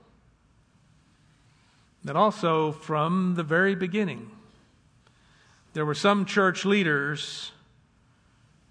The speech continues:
who were tempted to use their positions to enrich themselves. And how detrimental is it to hear in our culture, society, of a Christian leader,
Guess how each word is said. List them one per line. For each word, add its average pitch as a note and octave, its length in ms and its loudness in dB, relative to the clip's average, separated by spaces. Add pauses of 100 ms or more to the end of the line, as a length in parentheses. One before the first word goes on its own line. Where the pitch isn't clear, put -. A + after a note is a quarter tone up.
(100)
who - 80 -14
were C3+ 100 -8
tempted F#3 440 0
to D#3 60 -6
use D#3+ 320 -2
their D#3 160 -2
positions C#3+ 840 -8 (1300)
to D#3 140 -6
enrich D3 300 -6
themselves. C3+ 720 -12 (1800)
And C#3+ 80 -10
how F3+ 260 4
detrimental F#3 880 -2
is C#3+ 160 -6
it C3+ 140 -8 (540)
to C#3+ 120 -10
hear D3 480 -2
in D3 240 -4
our F3+ 240 0
culture, F3+ 440 -4
society, D3 600 -4
of C3 240 -10
a C3 80 -12
Christian F3+ 440 -6
leader, C#3+ 400 -6